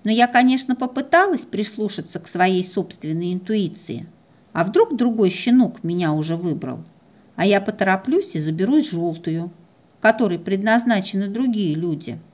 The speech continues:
Но собственная интуиция молчала, как рыба. Она ушла в глухое подполье, в декрет, на больничный и вообще улетела чартером на Марс. Я ей говорю:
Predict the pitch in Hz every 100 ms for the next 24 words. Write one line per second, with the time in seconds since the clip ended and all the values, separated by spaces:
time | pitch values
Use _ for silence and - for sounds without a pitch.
0 | _ _ _ _ 185 196 220 214 - 185
1 | 185 185 180 185 247 339 - 285 277 277
2 | 247 147 156 190 202 214 - 180 - 147
3 | 143 180 127 - _ _ _ _ _ -
4 | - - 202 214 220 220 208 220 233 233
5 | 220 220 220 220 - 160 165 - 160 _
6 | _ _ _ 185 208 311 226 143 117 -
7 | _ _ 196 226 311 285 202 160 - -
8 | - _ _ _ - 339 392 - 226 180
9 | 190 185 185 170 170 214 165 - - 156
10 | 170 190 156 127 - - _ _ _ -
11 | 180 190 190 196 190 165